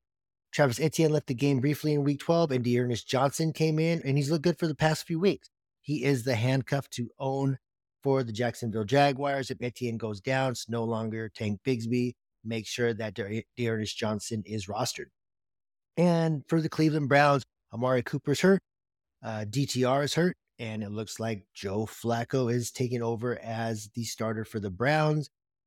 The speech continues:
That means Elijah Moore gets a huge boost and is now in starting flex territory. But keep an eye on those injury reports, uh, to see exactly what is going on with Amari Cooper. But for sure, D T R is out, Flacco is in.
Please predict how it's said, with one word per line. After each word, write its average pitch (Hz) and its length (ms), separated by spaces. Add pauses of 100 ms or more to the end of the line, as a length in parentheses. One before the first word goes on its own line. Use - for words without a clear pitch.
That 120 140
means 123 300
Elijah 113 460
Moore 123 320
gets 113 240
a 107 40
huge 175 640
boost 143 480
and 127 180
is 117 200
now 113 300
in 113 260
starting 110 480
flex - 600 (280)
territory. 95 600
But 147 260
keep 143 180
an 127 80
eye 131 180
on 123 260
those 120 200
injury 117 420
reports, 110 440 (400)
uh, 107 260
to - 100
see 110 320
exactly 110 460
what 101 320
is 107 100
going 104 280
on 104 260
with 101 180
Amari 98 300
Cooper. 113 420 (400)
But 131 140
for 143 100
sure, 170 220
D 131 140
T - 160
R 113 140
is 110 100
out, 151 240 (280)
Flacco 117 340
is 107 100
in. 139 320